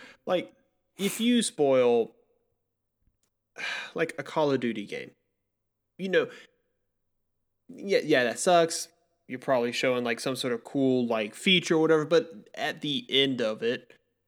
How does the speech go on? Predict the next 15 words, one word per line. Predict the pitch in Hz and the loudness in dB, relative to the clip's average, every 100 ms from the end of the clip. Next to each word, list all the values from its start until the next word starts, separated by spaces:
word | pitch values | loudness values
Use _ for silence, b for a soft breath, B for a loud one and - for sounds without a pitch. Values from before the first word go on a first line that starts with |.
| _ _ _ _ - | _ _ _ _ -10
it's, | 117 - _ _ _ _ - | -10 -10 _ _ _ _ -4
you | 127 | -2
know, | 110 | 0
a | 120 | -2
shooting | - 151 135 | 0 2 4
game. | 127 127 123 | 2 0 -2
Yeah, | 156 156 151 | 2 4 6
there | 151 147 | 6 6
is | 135 | 4
story | - 143 131 127 120 | 0 2 2 2 -2
to | - 131 | 0 -2
it, | 123 | 0
but | 151 - _ _ - | -4 -4 _ _ -6
I, | 180 - | -6 -6
people | - 233 262 214 147 | -4 0 2 0 -2